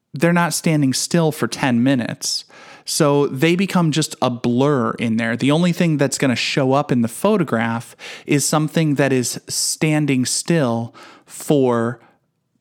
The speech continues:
the full exposure time.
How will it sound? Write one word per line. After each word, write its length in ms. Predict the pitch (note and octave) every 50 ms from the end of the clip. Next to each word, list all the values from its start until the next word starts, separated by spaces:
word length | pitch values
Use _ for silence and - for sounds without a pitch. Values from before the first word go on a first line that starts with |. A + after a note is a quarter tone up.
| _ _ _ _ _ - - _ _ - C#3+
the 160 | C#3 C#3+ C3+
full 440 | - - - C3 A#2+ A#2 A#2 A#2 -
exposure 640 | A#2 - - - - - C#3 C3+ C3+ A#2+ A#2 A2+
time. 480 | G#2+ - - - - - - - - _